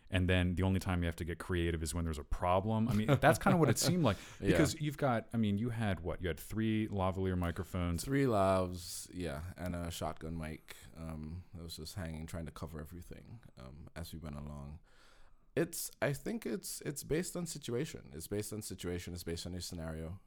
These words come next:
Speaker 2: Um, you wanna, you just wanna capture good sound. That's the, I guess that's your basis. That's
Speaker 1: Mm-hmm.
Speaker 2: your basis. You wanna c-, capture good sound, and you wanna build from that. Um, there's no, I don't think there's, there's any create-, hmm,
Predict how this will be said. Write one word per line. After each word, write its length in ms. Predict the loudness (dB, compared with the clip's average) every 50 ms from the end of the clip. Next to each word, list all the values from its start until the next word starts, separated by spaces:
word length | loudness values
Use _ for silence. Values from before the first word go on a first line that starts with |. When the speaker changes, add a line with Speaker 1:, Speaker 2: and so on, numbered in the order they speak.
| -18 -12
Speaker 2:
Um, 520 | -10 -8 -6 -6 -6 -6 -6 -6 -8 -10 -12 _ _ _ _ _ _ _ _ _ _ _ -20 _ _
you 220 | -4 -2 -2 0 2
wanna, 240 | 2 2 2 2
you 180 | 0 0 -2 0
just 200 | 0 0 0 0
wanna 140 | -2 -2 -2
capture 340 | 0 0 0 0 0 -4 -6
good 220 | -4 -4 -6 -6
sound. 420 | -6 -6 -6 -6 -6 -8 -10 -12 -16 -14 -6
That's 260 | -4 -4 -2 -2 -4
the, 140 | -4 -4 -4
I 100 | -4 -4
guess 220 | -2 -2 -2 -2 -2
that's 280 | -2 -4 -4 -2 -4
your 100 | -6 -6
basis. 720 | -4 -4 -4 -4 -6 -8 -10 -10 -10 -10 -10 -10 -12 -14 -12 -6
That's 240 | -2 -2 0 0 0
Speaker 1:
Mm-hmm. 80 | -2 -4
Speaker 2:
your 40 |
basis. 500 | -4 -4 -4 -4 -6 -10 -14 -14 -14 -12 -8
You 60 | -6
wanna 160 | -6 -6 -6
c-, 120 | -8 -12 -18 -20 -20 -14 -6
capture 320 | -2 -2 -2 -2 -4 -6
good 200 | -6 -6 -6 -6
sound, 460 | -6 -6 -6 -6 -6 -6 -6 -2 -2 -2 -2
and 360 | -2 -4 -6 -6 -8 -8 -10 -12 -12
you 140 | -10 -8
wanna 140 | -6 -6 -6 -8
build 240 | -8 -8 -8 -8
from 180 | -10 -12 -14 -16 -16
that. 160 | -18 -20 -20 -20 _ _ _ -12
Um, 260 | -8 -8 -6 -6 -6 -4
there's 200 | -2 -2 -2 -2
no, 520 | -2 -2 0 0 0 0 0 0 -4 -6 -10 _ _ _ _ _ _ -20 -20 _ _ _ _ -8 -4
I 80 | 0
don't 160 | 0 0 0
think 260 | 0 0 -2 -2 -2 -2
there's, 440 | 0 0 0 0 -2 -4 -10 -10 -6
there's 220 | -4 -4 -4 -2 -4
any 340 | -4 -4 -2 -4 -4 -6 -8 -12
create-, 680 | -14 -14 -10 -6 -4 -2 0 0 -2 -2 -4 -6 -10 -14 -20 -20 -20 -20 _ -20 -20 -20 -18 -14
hmm, 120 | -12 -12